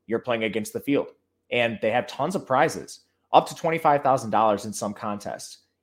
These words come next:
And a lot of these are overlaying, which is very key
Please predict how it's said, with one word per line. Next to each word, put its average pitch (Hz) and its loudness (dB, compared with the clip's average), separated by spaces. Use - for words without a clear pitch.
And 131 2
a - 6
lot 123 6
of 175 4
these 170 0
are 135 0
overlaying, 98 -2
which 120 -2
is 107 -6
very 139 0
key 123 -4